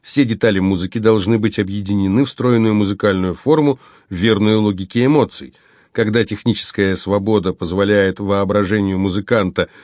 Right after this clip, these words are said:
расправить свободно крылья в мире чувств и идей, открывается канал духовного и чувственного сообщения между слушателем и исполнителем.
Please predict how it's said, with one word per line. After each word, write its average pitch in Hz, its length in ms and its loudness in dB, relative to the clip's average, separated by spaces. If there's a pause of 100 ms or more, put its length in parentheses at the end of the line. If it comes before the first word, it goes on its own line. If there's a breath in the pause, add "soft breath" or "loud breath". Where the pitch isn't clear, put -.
(140)
расправить 104 600 0
свободно 95 540 -2
крылья 98 460 0
в 85 100 -4
мире 95 200 0
чувств - 360 -6
и 92 140 -2
идей, 135 340 0 (520 soft breath)
открывается 120 1000 2
канал 107 380 2
духовного 104 680 0 (240 soft breath)
и 117 140 2
чувственного 95 580 -2
сообщения 120 800 0 (220 soft breath)
между 101 320 2
слушателем 98 540 -4
и 95 180 -4
исполнителем. 82 680 -6